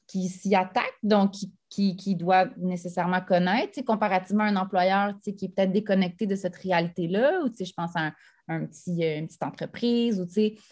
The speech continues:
et je me dis, si l'État n'envoie pas l'exemple en tant qu'employeur, qu'est-ce qu'on peut s'attendre en tant que femme de tous les autres employeurs, tu sais ? Moi, ça me questionne vraiment parce qu'on a beaucoup de femmes fonctionnaires puis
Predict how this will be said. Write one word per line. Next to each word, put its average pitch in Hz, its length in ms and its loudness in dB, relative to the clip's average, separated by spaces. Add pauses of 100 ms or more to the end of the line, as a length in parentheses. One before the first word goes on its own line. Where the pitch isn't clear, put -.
(160)
et 170 60 -10
je 180 80 0
me 175 120 2
dis, 180 180 0
si 285 320 0
l'État 262 460 4
n'envoie 190 400 2
pas 247 500 0 (340)
l'exemple 196 920 -2
en 196 100 -2
tant 214 180 -2
qu'employeur, 190 640 0 (300)
qu'est-ce 269 160 2
qu'on 214 160 0
peut 226 140 0
s'attendre 240 440 0
en 208 80 0
tant 196 160 -2
que 196 80 -8
femme 254 240 0
de 226 100 2
tous 330 240 -2
les 240 260 0
autres 262 240 -2
employeurs, 226 720 0
tu - 60 -20
sais ? 269 320 -2 (340)
Moi, 254 180 4
ça 226 140 -2
me 170 80 -2
questionne 180 500 2
vraiment 180 440 0
parce 208 120 -2
qu'on 190 140 -2
a 185 80 0
beaucoup 214 300 -4
de - 80 -16
femmes 233 240 2
fonctionnaires 202 840 2
puis 190 140 -6